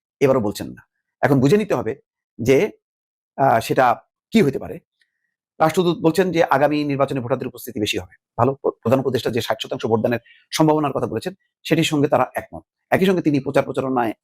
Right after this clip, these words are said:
সময় রাজনৈতিক সহিংসতা কমে আসবে, এই প্রত্যাশা করছেন। তো দেখেন, হয়তো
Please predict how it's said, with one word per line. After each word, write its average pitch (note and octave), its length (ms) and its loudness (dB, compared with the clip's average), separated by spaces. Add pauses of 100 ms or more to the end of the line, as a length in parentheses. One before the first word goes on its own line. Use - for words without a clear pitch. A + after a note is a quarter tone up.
(280)
সময় A#2+ 260 2
রাজনৈতিক A#2+ 400 -2
সহিংসতা G3+ 360 -2
কমে B2 180 -4
আসবে, F2+ 160 -2
এই - 140 0
প্রত্যাশা - 300 -6
করছেন। - 280 -12 (680)
তো A#2 80 6
দেখেন, D3+ 340 0 (480)
হয়তো D#3+ 340 2